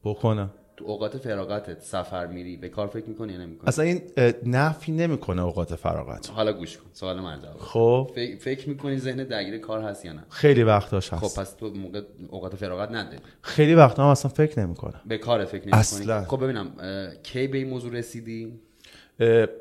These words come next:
Speaker 1: بستگی داره که اوقات فراغتمو چطوری ازش استفاده بکنم. یکی از المانایی که اوقات فراغت اوقات فراغت می‌کنه اینه که به تو حس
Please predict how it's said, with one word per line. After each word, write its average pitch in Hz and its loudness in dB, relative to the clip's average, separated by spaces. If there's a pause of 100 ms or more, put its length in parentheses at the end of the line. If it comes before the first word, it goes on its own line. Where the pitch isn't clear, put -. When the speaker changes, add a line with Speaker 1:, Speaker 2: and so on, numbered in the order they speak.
(120)
Speaker 1:
بستگی 139 4
داره 165 2
که 165 -2
اوقات 120 2
فراغتمو 117 0
چطوری 104 -2
ازش 90 -2
استفاده 76 -6
بکنم. 73 -8 (760)
یکی 185 4
از 196 4 (160)
المانایی 120 4
که 147 0
اوقات 104 2
فراغت 104 2
اوقات 107 -4
فراغت 95 0
می‌کنه 95 0
اینه 151 0
که 160 0 (400)
به 127 2
تو 156 0
حس 156 2